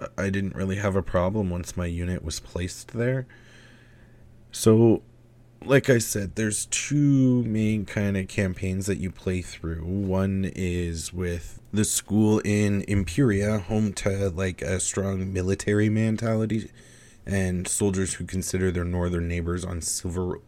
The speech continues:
uncivilized. And the other one is a school in Nordog, where witches and woodland beasts dwell, and who in turn detest the Imperials for their desire for greater conquest.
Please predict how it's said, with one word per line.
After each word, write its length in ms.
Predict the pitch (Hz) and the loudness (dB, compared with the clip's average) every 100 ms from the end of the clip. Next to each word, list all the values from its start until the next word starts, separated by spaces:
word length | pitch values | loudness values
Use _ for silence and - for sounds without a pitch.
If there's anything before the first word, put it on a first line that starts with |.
| - | -8
uncivilized. 960 | 98 95 - 101 95 101 110 120 117 - - - - - - - | -4 -4 -2 -4 -2 -2 -2 -4 -6 -14 -20 -20 -20 -20 -20 -8
And 520 | - 131 131 131 127 | 0 2 4 4 2
the 400 | 110 - 95 113 | -2 -8 -4 0
other 220 | 87 120 120 | 2 2 2
one 240 | 107 117 | 0 0
is 580 | 107 101 98 92 85 - - | -2 0 0 0 -4 -8 -4
a 100 | 92 | -2
school 420 | - - 104 98 | -2 0 2 2
in 200 | 90 85 | 0 -2
Nordog, 680 | 87 101 92 82 82 90 82 - - - - - - - - - - - | 4 4 4 2 -2 -8 -12 -20 -20 -20 -20 -20 -20 -20 -20 -20 -20 -2
where 400 | 101 104 98 87 | 4 6 6 2
witches 460 | 80 113 143 131 | 2 0 2 0
and 260 | 110 113 87 | 0 -2 -2
woodland 480 | 95 101 104 104 - | -2 0 2 0 -2
beasts 560 | 92 85 - - - - | -4 -4 -8 -10 -16 -10
dwell, 460 | 90 87 80 80 - | -4 -4 -4 -6 -4
and 260 | 95 90 | -2 -2
who 220 | 92 - | -4 0
in 140 | 104 95 | 0 0
turn 420 | - 98 101 101 | -2 -2 0 0
detest 600 | 92 - - 120 - - | -4 -4 -2 -2 -4 -6
the 120 | 98 | -2
Imperials 720 | 110 101 123 127 95 87 - | -2 -2 0 2 2 -2 -8
for 240 | - - 95 | -8 -4 -2
their 200 | 95 92 | -2 -2
desire 560 | 87 85 90 95 98 | -4 -6 -4 -2 -4
for 240 | 95 - 85 | -6 -10 -10
greater 420 | - 87 92 95 | -8 -6 -4 -4
conquest. 1000 | - 92 82 80 - 82 87 - - | -6 -10 -8 -8 -10 -10 -10 -16 -20